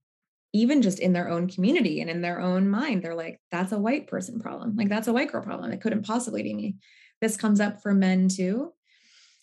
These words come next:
This comes up for transgender and not gender nonconforming folks too. Less that they aren't aware that they're struggling with eating disorders or disordered eating, but more that they're like, "I'm gonna go into this treatment center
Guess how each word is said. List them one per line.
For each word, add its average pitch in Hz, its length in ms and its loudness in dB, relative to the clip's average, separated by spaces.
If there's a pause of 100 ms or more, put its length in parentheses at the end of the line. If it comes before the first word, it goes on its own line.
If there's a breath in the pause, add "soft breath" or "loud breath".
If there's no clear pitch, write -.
(140)
This 220 220 -2
comes 202 300 2
up 196 180 -2
for 185 140 0
transgender 185 760 2
and 175 120 0
not 175 180 -6
gender 180 260 -2
nonconforming 180 720 -2
folks 190 240 -2
too. 220 480 0
Less 208 440 0
that 185 200 -4
they 170 160 2
aren't 170 320 -6
aware 160 400 -4
that 214 160 0
they're 220 140 -2
struggling 233 520 2
with 240 200 -2 (260)
eating 233 260 4
disorders 226 600 0
or 226 80 -2
disordered 220 420 -6
eating, 220 300 0
but 190 160 0
more 180 260 2
that 185 220 0
they're 165 160 -8
like, 160 320 -14 (480 soft breath)
"I'm 185 180 2
gonna 240 200 4
go 175 160 2
into 170 120 0
this 165 160 -6
treatment 190 300 2
center 165 400 -6